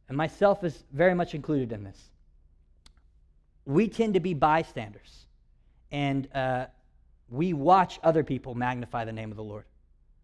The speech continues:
We sit back and we watch other people either lead us in worship, we sit back and watch other people do things, and we're like,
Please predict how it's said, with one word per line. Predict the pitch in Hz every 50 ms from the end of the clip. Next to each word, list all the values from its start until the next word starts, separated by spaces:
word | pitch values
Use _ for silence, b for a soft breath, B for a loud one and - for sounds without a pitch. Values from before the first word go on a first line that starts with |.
| _ _ _ _ _ _ _ _ _ _ _
We | - 139 - -
sit | - - 214 233 233 233
back | 170 156 175 190 -
and | 180 180
we | 202
watch | 196 190 190 180 -
other | 185 170 180
people | - 180 170 165 175 160
either | 135 131 123 113
lead | 127 151 175
us | 185 170 -
in | 180 156
worship, | 139 147 165 156 - - 175 165 156
we | 139 123
sit | - 185 147
back | 139 - - -
and | 147
watch | 143 139 135 151
other | 151 160
people | 147 151 147 123
do | 123 147 147
things, | - 165 156 160 151 120
and | 135 170
we're | -
like, | 143 123 -